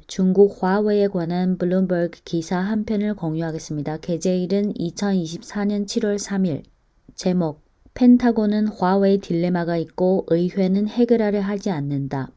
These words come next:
소제목이 두 개 있는데요. 첫째, 군 측은 화웨이 장비 사용 금지에 대한 면제를 추진하고 있다. 둘째, 펜타곤의 꺼림칙함에 대해 한 대중 매파는 그들은 게으르다고 말했다.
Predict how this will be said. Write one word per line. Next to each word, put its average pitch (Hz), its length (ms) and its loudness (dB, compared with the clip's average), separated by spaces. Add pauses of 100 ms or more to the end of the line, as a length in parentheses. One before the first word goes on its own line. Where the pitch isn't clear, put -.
(440)
소제목이 240 640 4
두 180 160 0
개 175 140 0
있는데요. 165 640 -2
첫째, 180 460 -6 (340)
군 196 280 4
측은 214 500 -2
화웨이 214 520 0
장비 185 480 0
사용 233 380 0
금지에 170 500 -4
대한 180 240 -2
면제를 165 640 -2
추진하고 208 500 -2
있다. 135 380 -6 (280)
둘째, 185 460 0 (160)
펜타곤의 214 720 2
꺼림칙함에 226 720 2
대해 175 460 -2
한 220 340 -4
대중 175 480 -2
매파는 165 640 -4 (280)
그들은 202 480 2
게으르다고 165 880 -2
말했다. 135 600 -6